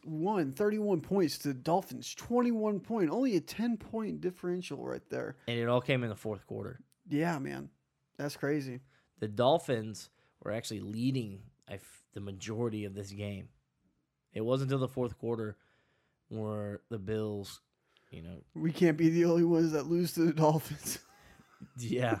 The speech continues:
Speaker 2: <laughs> That sucked.
Speaker 1: Everybody's mindset.
Speaker 2: Yeah.
Speaker 1: Oh, man.
Speaker 2: Uh, <sighs> man.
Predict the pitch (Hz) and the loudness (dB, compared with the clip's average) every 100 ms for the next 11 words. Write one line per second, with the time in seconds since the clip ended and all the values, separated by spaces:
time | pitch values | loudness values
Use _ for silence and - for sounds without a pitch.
0 | - 403 - - - - - 254 - - | -4 -14 -16 -20 -14 -10 -4 -4 -6 0
1 | 180 - 175 123 135 131 135 135 135 127 | 2 2 0 0 -4 -4 -4 -4 -6 -6
2 | 135 135 151 147 139 - 170 185 98 95 | -8 -6 -6 -6 -8 -14 -12 -8 -8 -10
3 | - _ _ - 170 160 156 151 147 - | -12 _ _ -10 -4 -2 -2 -2 -6 -10
4 | - - - - - _ _ _ _ _ | -14 -14 -14 -16 -20 _ _ _ _ _
5 | _ _ _ _ _ _ - 135 135 135 | _ _ _ _ _ _ -4 0 2 2
6 | 131 - _ - - - _ _ 113 135 | 0 -2 _ -12 -12 -18 _ _ -8 -6
7 | 117 | -6